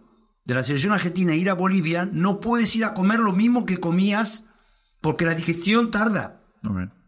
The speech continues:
Speaker 1: Arriba de los tres mil metros, ¿me entiendes? Entonces, todos esos factores, yo tengo que ir a investigar.
Speaker 2: Sí.
Speaker 1: Por eso te digo, tuvo un gran resultado. Y uno de los premios que tengo,
Speaker 2: Sí.
Speaker 1: tú me decías,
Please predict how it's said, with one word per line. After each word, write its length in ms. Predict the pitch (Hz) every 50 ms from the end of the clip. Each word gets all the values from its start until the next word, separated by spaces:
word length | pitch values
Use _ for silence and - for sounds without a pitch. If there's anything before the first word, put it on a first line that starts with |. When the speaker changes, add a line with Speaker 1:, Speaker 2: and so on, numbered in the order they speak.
| _ _ _ _ _ _ -
Speaker 1:
Arriba 260 | - 135 180 220 240
de 60 | 220
los 140 | 196 185 170
tres 140 | 175 156 151
mil 160 | 170 190 202
metros, 340 | 202 202 208 190 - 160 139
¿me 80 | 135 131
entiendes? 280 | 123 165 185 185 165
Entonces, 340 | 143 220 208 - 214 208 -
todos 260 | - 311 359 415 381
esos 200 | 311 - 269 233
factores, 680 | - 226 214 - - 202 180 165 160 165 165 - - - - - - -
yo 140 | - 220 202
tengo 200 | 339 330 285 -
que 100 | 175 214
ir 120 | 233 277
a 160 | 254 226 202
investigar. 640 | 170 170 165 165 - 175 170 190 269 339 - - - - _ _ _ _ _ _ _ - -
Speaker 2:
Sí. 140 | - 107 104 104 101 - _
Speaker 1:
Por 100 | - 185
eso 100 | 202 240 185
te 80 | 208
digo, 340 | 202 185 175 151 - - -
tuvo 140 | - 226 240 240
un 140 | 226 202
gran 260 | 180 185 214 240 233 208
resultado. 520 | 196 185 190 180 170 - 170 156 143 139
Y 100 | 135 147
uno 200 | 175 226 277 339
de 60 | 320 247
los 120 | 196 -
premios 320 | - 233 269 262 247 220
que 100 | 170 175
tengo, 640 | - - 175 156 139 123 131 147 190 - - - - - _ -
Speaker 2:
Sí. 80 | - -
Speaker 1:
tú 100 | - 165
me 80 | 160 156
decías, 360 | 151 131 131 156 151 147 147